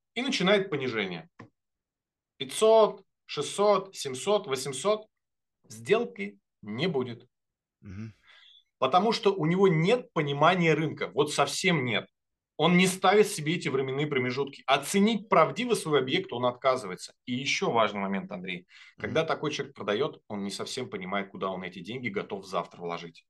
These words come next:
Speaker 1: Вот если он завтра, вот если вы поняли, ребят, когда вы завтра готовы эти деньги вложить, под какой процент? Ну, купить
Speaker 2: Мгм.
Speaker 1: там другую квартиру, допустим, разъехаться, да?
Speaker 2: Мгм.
Speaker 1: То тогда можно приходить, э, к какой-то оценке. Поэтому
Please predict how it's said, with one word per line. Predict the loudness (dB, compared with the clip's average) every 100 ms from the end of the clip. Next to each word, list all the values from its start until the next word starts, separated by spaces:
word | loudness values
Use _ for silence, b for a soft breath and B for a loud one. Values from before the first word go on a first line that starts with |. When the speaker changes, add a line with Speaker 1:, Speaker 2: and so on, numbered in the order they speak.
| _ _ _ _
Speaker 1:
Вот | -8 -2
если | -2 0
он | -2 0
завтра, | 4 4 2 -6 -8
вот | -6
если | -6 -6
вы | -6 -2
поняли, | -2 -2 -4
ребят, | -6 -6 -8
когда | -6 -4
вы | -2
завтра | -4 -6 -6
готовы | -6 -4 -4
эти | -4
деньги | -10 -8
вложить, | -4 -4 -4 -8 _ _ _
под | -8 -4
какой | -2 0
процент? | 2 0 2 -2 -4 _ _
Ну, | -8
купить | -6 -4 -4
Speaker 2:
Мгм. |
Speaker 1:
там | -4
другую | -4 -8 -4
квартиру, | -2 -2 -6 -8
допустим, | -12 -14 -8
разъехаться, | -8 -8 -14 -14 -12
да? | -10
Speaker 2:
Мгм. | -8 -10 B B B _
Speaker 1:
То | -2 2
тогда | 0 2 2
можно | 2 -2 -4
приходить, | -8 -6 -6 -6 -10 -12
э, | -12
к | -10
какой-то | -6 -4 -2
оценке. | -4 -6 -12 -8
Поэтому | -4 -4 -2 -4 -6